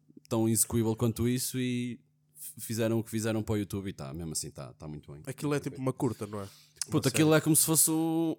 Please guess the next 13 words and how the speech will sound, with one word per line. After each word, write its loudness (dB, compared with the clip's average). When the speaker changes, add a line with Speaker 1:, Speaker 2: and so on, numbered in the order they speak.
Speaker 1:
uma, 0
imagina, 4
é 2
masterclass, 2
mas 4
para 2
cenas 6
tipo 2
do -2
dia 4
a 2
dia. -2
Tipo, -2